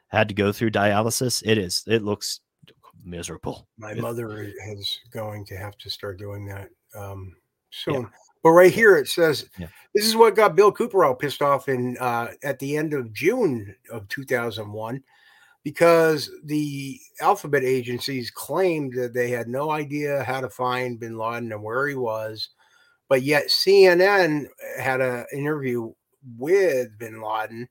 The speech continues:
Speaker 2: with one of their guys, and not the one from nineteen ninety-seven or from, like, two thousand or whatever, but in the, the, the f-, few months before nine eleven, they sent somebody,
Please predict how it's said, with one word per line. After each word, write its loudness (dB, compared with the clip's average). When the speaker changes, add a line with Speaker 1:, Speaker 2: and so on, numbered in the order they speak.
Speaker 2:
with -10
one -2
of -4
their -2
guys, -6
and -10
not -6
the 0
one 4
from -2
nineteen -2
ninety-seven -4
or 0
from, -6
like, -10
two -16
thousand -4
or -10
whatever, -8
but -4
in 6
the, 10
the, -4
the 2
f-, -14
few -6
months 2
before 2
nine 2
eleven, -6
they 4
sent 0
somebody, -4